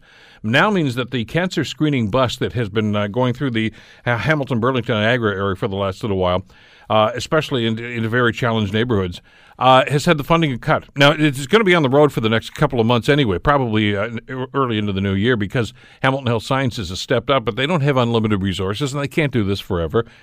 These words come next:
So a much-needed program and a very valuable program to this community is, uh, is going down the drain, which is very, very problematic.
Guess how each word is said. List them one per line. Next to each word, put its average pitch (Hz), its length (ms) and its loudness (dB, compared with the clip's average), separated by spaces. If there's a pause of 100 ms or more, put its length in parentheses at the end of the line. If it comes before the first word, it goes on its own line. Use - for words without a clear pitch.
(400)
So 147 260 4
a 139 120 0
much-needed 160 540 0
program 117 480 4
and 110 80 4
a - 20 2
very 135 260 2
valuable 127 540 4
program 98 460 0
to 92 80 -2
this 98 160 -4
community 110 500 2 (580)
is, 123 220 2
uh, 123 300 4
is 123 160 -4
going 139 240 2
down 131 260 4
the 117 100 -4
drain, 131 520 0
which 127 200 -10
is 107 140 -4
very, 120 520 2
very 98 260 0
problematic. 92 560 -4